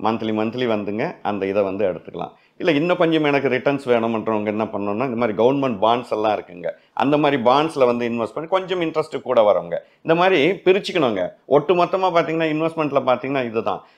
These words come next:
இப்போ இன்வெஸ்ட் பண்றேன்னு சொல்லிட்டுங்க, நேரா கொண்டு போய் கிரிப்டோ கரன்சில இன்வெஸ்ட் பண்றதுங்க, அப்புறம் ஃபாரெக்ஸ் மார்க்கெட்ல இன்வெஸ்ட் பண்றதுங்க, இதெல்லாம் ரிஸ்க் அதிகமா இருக்கும். வரலாம், ப்ராஃபிட் வரலாம். ஏன்னாங்க, ஃபாரெக்ஸ் மார்க்கெட்டை பொறுத்த வரைக்கும் இன்னும் நமக்கு அப்ரூவல் இல்லை, இல்லீகல் கிடையாதுங்க, அப்ரூவ் கிடையாது.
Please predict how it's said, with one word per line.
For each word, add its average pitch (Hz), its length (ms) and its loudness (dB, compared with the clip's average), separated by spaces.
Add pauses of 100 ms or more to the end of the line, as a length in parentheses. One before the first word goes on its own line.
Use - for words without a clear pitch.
(120)
இப்போ 160 220 2 (400)
இன்வெஸ்ட் 196 380 2
பண்றேன்னு 156 320 2
சொல்லிட்டுங்க, 139 320 0
நேரா 131 300 4
கொண்டு 123 240 0
போய் 123 180 2
கிரிப்டோ 123 300 2
கரன்சில 113 380 0
இன்வெஸ்ட் 104 280 -6
பண்றதுங்க, 95 420 -2 (380)
அப்புறம் 104 260 -2
ஃபாரெக்ஸ் 127 360 4
மார்க்கெட்ல 104 400 0
இன்வெஸ்ட் 104 300 -4
பண்றதுங்க, 95 400 -2 (260)
இதெல்லாம் 135 320 0
ரிஸ்க் 143 240 -4
அதிகமா 123 340 -2
இருக்கும். 90 260 -2
வரலாம், 165 400 4
ப்ராஃபிட் 151 380 -2
வரலாம். 120 360 0 (160)
ஏன்னாங்க, 147 400 2 (400)
ஃபாரெக்ஸ் 160 380 4
மார்க்கெட்டை 131 360 0
பொறுத்த 127 240 0
வரைக்கும் 139 260 0
இன்னும் 151 240 0
நமக்கு 123 220 2
அப்ரூவல் 127 280 2
இல்லை, 104 140 0
இல்லீகல் 160 480 0
கிடையாதுங்க, 110 440 2
அப்ரூவ் 156 280 0
கிடையாது. 110 260 2